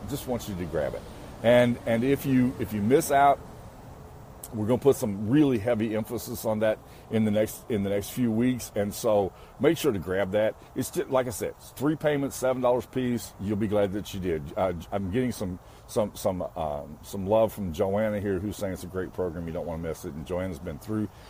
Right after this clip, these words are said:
most of it. And so you'll understand when, when you see that. So grab that right now. You'll be amazed what that will do for you. Um, there's several hours of video there. Uh, tons of worksheets, and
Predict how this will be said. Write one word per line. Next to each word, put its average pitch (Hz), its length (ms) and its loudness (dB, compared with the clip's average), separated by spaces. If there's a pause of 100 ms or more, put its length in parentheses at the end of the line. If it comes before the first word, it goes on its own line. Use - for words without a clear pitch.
(120)
most 117 320 6
of 123 120 6
it. 120 140 2 (240)
And 107 100 0
so 135 140 2
you'll 123 320 6
understand 107 720 0 (240)
when, 113 240 2
when 98 180 0
you 90 140 -2
see 113 260 -2
that. 78 240 -2 (220)
So 110 340 6 (600)
grab 143 260 4
that 143 160 6
right 131 220 4
now. 131 180 2
You'll 139 160 8
be 165 160 4
amazed 127 460 6
what 104 160 0
that 95 160 0
will 87 80 -4
do 107 180 2
for 92 200 -4
you. 76 260 -6 (360)
Um, 90 580 0 (160)
there's 110 500 0 (180)
several 143 540 4
hours 120 440 4
of 101 60 -4
video 120 400 4
there. 117 320 2 (320)
Uh, 82 640 0 (400)
tons 127 300 0
of 113 80 -2
worksheets, 107 720 -2 (100)
and 95 460 0